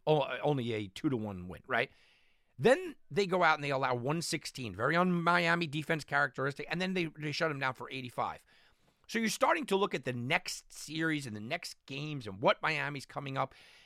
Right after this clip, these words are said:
You've got to think that this Miami defense has figured it out, right? I mean, you've got to think that this Miami defense is going to carry this on in, in the rest of the playoffs and where they're going. You have to think that Miami's found the formula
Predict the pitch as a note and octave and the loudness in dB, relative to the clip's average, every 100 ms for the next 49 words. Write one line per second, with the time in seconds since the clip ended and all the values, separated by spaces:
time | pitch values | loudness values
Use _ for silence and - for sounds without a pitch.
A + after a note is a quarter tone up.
0 | _ - G3+ A3+ C3+ - G#3 C#4 - - | _ -2 0 0 -2 2 2 2 -4 -6
1 | C#3+ - A3+ C#4 D3 A2 C#3+ C#3 C3+ C3+ | -6 -4 -4 -4 -8 -10 -10 -8 -8 -8
2 | D3 G2 F3+ C4 A2+ G2 - F3+ A2+ F2 | -10 -10 -12 -8 -10 -10 -10 -10 -10 -12
3 | - F3 - - B2 G3+ - _ _ - | -6 -4 -4 -6 -8 -8 -10 _ _ -6
4 | D#3 G3+ F3 F#3+ - G3 C#4+ A#3+ F3 D3 | -2 0 -2 -2 2 4 4 -2 -8 -8
5 | C3+ C#3+ C#3+ C#3+ C3+ B2+ A#2 A#2 C#3+ B2+ | -6 -4 -2 -2 -6 -12 -14 -8 -8 -8
6 | - - - - F#3 C3 A#2+ - C3+ F3 | -12 -14 -8 -4 -2 -2 -6 -6 -4 -2
7 | G3+ A#2 - - - - A#2 - A2+ G#2+ | -2 -4 -10 -20 -16 -8 -8 -6 -8 -8
8 | - _ _ _ - - C3 B2 D#3+ D#3 | -12 _ _ _ -20 -8 -4 0 0 0
9 | D3 A#2+ A2 - F#3 G3 - A2+ G2 A2+ | -4 -4 -6 0 2 2 -2 -8 -8 0
10 | D#3+ F3 A#2+ F#2+ E2+ E3+ G3+ D3+ - - | 2 2 0 -4 -2 -2 -2 -6 -4 0
11 | C#4 - D3 B2+ F#3+ A3+ - - - B2+ | 0 -2 -8 -4 -2 -2 -6 -20 -16 -4
12 | C#3 E3+ D3+ - C#3+ C3 A2+ G3 C#4+ G3+ | 0 0 -2 -2 -2 -2 -2 0 2 2